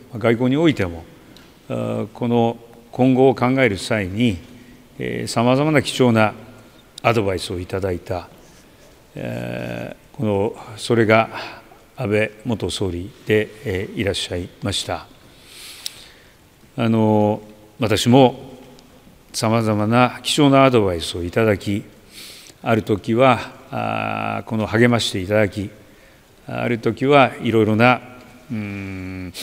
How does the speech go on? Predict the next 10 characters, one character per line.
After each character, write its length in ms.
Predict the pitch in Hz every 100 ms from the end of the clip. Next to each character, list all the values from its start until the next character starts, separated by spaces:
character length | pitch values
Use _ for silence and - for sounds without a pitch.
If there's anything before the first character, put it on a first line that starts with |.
| - - - _ -
ご 160 | 127
意 80 | 117
見 240 | 113 95
を、 220 | 95 123 123 - - -
え 520 | 101 95 95 95 101
ー、 240 | - 110 107
承 240 | 110 107
る 100 | 90 - - - - -
な 160 | 113
ど、 240 | 110 90